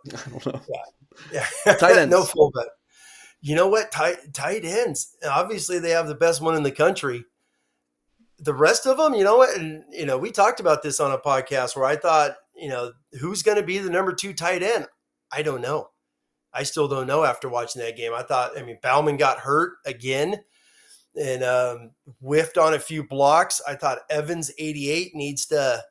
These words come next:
Speaker 2: realize that you're allowed to hit people at tight end. I, I, I just don't think he's that physical. So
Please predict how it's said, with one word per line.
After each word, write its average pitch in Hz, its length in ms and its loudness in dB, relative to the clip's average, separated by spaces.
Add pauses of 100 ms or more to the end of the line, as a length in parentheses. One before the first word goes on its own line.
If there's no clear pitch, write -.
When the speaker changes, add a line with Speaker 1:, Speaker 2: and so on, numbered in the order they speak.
(440)
Speaker 2:
realize 156 520 4
that 131 300 -2
you're 143 160 0
allowed 143 260 2
to 123 60 -8
hit 151 200 -6
people 156 260 -6
at 135 120 -4 (160)
tight 143 260 -2
end. 160 260 -2 (100)
I, 139 260 -4 (640)
I, 143 320 -8
I 139 140 -4
just 165 160 -12
don't - 160 -12
think 113 140 -18
he's 110 100 -18
that 107 200 -16
physical. 147 460 -8
So 123 380 -4